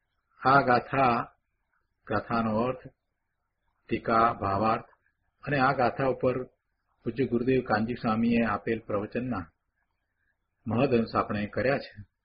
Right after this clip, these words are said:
હવે આગળ વધારે અંશ લઈએ. પ્રવચન રત્નાકર ભાગ આઠમો, પાના નંબર ચારસો પચાસ.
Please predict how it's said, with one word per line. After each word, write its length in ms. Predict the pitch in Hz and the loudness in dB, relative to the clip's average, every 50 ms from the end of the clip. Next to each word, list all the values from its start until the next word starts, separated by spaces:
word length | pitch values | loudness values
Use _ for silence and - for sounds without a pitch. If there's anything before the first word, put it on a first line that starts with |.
| _ _ _ _ _ _ _ _ _ _ _ _ _ _ _ _ - 135 | _ _ _ _ _ _ _ _ _ _ _ _ _ _ _ _ -6 -2
હવે 360 | 127 135 139 135 131 127 - | 0 2 2 2 2 0 -4
આગળ 360 | - - 117 120 123 127 120 | -2 -2 0 2 2 2 4
વધારે 420 | 113 104 98 - 113 113 120 117 | 4 2 2 2 0 2 2 0
અંશ 280 | 110 101 98 - - - | 0 -2 -4 -6 -8 -8
લઈએ. 220 | 107 107 117 139 175 - _ _ _ _ _ _ _ _ _ _ _ _ _ _ _ _ _ _ _ _ _ _ _ | -6 -4 -4 -4 -6 -8 _ _ _ _ _ _ _ _ _ _ _ _ _ _ _ _ _ _ _ _ _ _ _
પ્રવચન 380 | - 143 156 165 160 - 165 147 | 0 2 2 4 4 2 2 4
રત્નાકર 480 | 139 127 - 131 139 139 - 151 135 123 | 4 2 4 2 2 2 2 2 2 2
ભાગ 320 | 110 110 113 120 117 110 - | 2 4 4 4 2 0 0
આઠમો, 540 | - 113 113 - - 127 127 135 147 147 - _ _ _ _ _ _ _ _ _ _ _ _ _ _ _ _ | 0 0 0 0 0 -4 -6 -6 -6 -8 -12 _ _ _ _ _ _ _ _ _ _ _ _ _ _ _ _
પાના 260 | - 117 120 127 139 | 4 4 6 6 4
નંબર 260 | 139 131 131 135 127 | 2 2 0 -2 -2
ચારસો 400 | - - 110 110 107 104 - 120 107 | 2 4 4 4 4 2 -2 -4 -4
પચાસ. 400 | - 110 - 110 92 90 - | -4 -4 -2 -2 -2 -2 -4